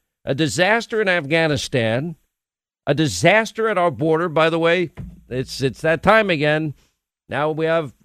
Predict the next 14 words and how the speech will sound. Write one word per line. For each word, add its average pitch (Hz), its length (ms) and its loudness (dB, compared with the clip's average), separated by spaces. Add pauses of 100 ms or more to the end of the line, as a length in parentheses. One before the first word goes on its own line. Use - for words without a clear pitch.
uh, 110 60 -6
a 135 220 -2
border 131 420 0
crisis 185 540 0
is 185 100 -4
back, 202 480 4
and 143 140 -4
Joe's 156 280 0
just 175 160 -6
gonna 170 160 0
process 151 560 0
and 170 140 -4
release, 160 480 -2
and 151 340 -2